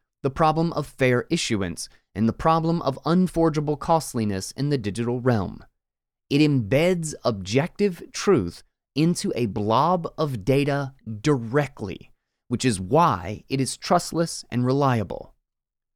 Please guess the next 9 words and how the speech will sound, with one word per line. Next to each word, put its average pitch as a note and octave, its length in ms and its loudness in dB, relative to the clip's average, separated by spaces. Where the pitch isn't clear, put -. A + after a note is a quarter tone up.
The G#2+ 160 0
information, F#3+ 800 2
quote, E3+ 380 2
"speaks - 640 -2
for D3+ 160 2
itself," C#3 640 -2
to F3 100 0
quote A2 340 2
Satoshi. - 600 -2